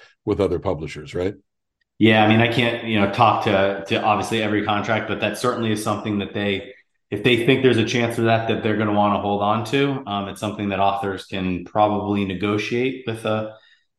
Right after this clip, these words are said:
Speaker 2: with a New York house. But if, you know, unless you're a Prince Harry or someone like that, it, you don't have a, you don't, you're, you're not in a great bargaining position. They're gonna, you know, they're gonna, they're gonna take with both hands if,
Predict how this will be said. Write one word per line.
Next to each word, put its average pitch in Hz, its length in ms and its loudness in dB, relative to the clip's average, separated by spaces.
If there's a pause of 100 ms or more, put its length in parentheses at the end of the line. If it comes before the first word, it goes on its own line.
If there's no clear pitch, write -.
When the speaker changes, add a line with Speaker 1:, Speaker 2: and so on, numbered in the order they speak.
(140)
Speaker 2:
with 110 180 0
a 110 40 4
New 110 60 6
York 110 260 6
house. 117 360 4
But 101 160 0
if, - 180 -8 (220)
you 110 120 -4
know, 95 160 2
unless 120 320 4
you're 107 320 4
a 104 140 -6
Prince 107 240 -2
Harry 101 320 0
or 95 100 -4
someone 98 280 -6
like 92 200 -6
that, 92 240 -2
it, 101 120 -8 (580)
you 117 100 4
don't 156 200 4
have 143 220 4
a, 123 240 6
you 143 80 4
don't, 151 260 2
you're, 156 160 0
you're 139 160 2
not 160 180 2
in 143 60 -2
a 117 60 0
great 120 260 2
bargaining 101 480 0
position. 87 580 -6
They're 104 180 4
gonna, 101 300 4
you 101 80 -4
know, 101 140 2
they're 110 120 0
gonna, 104 400 0
they're 113 120 -2
gonna 113 180 0
take 107 240 -4
with 87 100 -10
both 90 240 -6
hands 78 300 -8
if, 85 80 -12